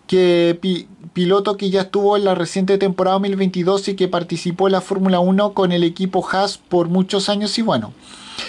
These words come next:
este será el octavo año del equipo Haas F one Team en la Fórmula uno luego de su llegada a la categoría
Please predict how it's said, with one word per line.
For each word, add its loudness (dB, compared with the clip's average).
este 0
será 0
el 0
octavo 0
año 0
del 2
equipo -2
Haas -2
F -2
one 0
Team 0
en 0
la 2
Fórmula 0
uno 2
luego 2
de 2
su 0
llegada 2
a 2
la 0
categoría 0